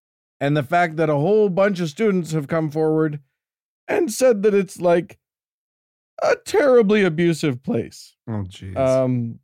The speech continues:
Speaker 1: they said that they were subjected to things like, one kid went through a, quote, "violent exorcism" to cast out the gay demons. Uh,
Speaker 2: Yeah.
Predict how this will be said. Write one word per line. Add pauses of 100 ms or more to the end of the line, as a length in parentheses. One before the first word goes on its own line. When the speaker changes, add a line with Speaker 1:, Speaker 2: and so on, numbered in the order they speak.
(140)
Speaker 1:
they
said
that
they
were
subjected
to
things
like,
one
kid (560)
went
through
a, (340)
quote, (520)
"violent (100)
exorcism" (1000)
to
cast
out
the
gay
demons. (960)
Uh, (260)
Speaker 2:
Yeah.